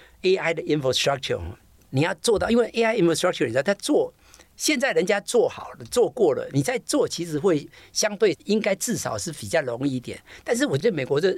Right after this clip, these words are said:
厉害，他们投入的就是他根本就从没有的时候，那个投入是很大，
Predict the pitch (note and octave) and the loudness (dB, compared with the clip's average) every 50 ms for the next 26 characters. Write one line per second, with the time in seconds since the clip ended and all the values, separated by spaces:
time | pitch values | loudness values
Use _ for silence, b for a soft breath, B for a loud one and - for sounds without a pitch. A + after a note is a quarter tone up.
0 | - - - D#3+ F#3+ F#3+ D#3 D#3+ - - D#3 D3 D#3+ E3+ E3+ F3 F3+ D3+ B2+ - | -4 -10 -6 -4 0 2 2 0 0 -2 -4 -2 -2 0 0 2 2 2 0 0
1 | - B2+ B2+ E3 D#3+ C#3 - - C3 - B2+ D3 E3+ F#3 - B3 B3+ B3 F3+ B2+ | -2 -4 -2 2 0 0 0 -2 -8 -10 -8 -8 -8 -6 -2 0 2 2 2 2
2 | C3 F3+ E3 - C3 C#3 C#3+ C#3+ C#3 C#3+ G#3 G3+ C3+ B2 B2+ - - D3 C#3 C3+ | 2 0 2 2 -2 -2 0 0 0 0 0 0 -2 -4 -4 0 0 0 0 0
3 | B B B B B B C4+ C#4+ A3+ - - - G3 A3 A#3 E3+ G#3 A3 - - | B B B B B B 0 0 0 -2 -2 -2 -2 -2 0 -2 -2 -2 -4 -4
4 | G#2 F2+ - - E3 D3 B2+ - | -8 -8 -6 -6 -6 -6 -6 -12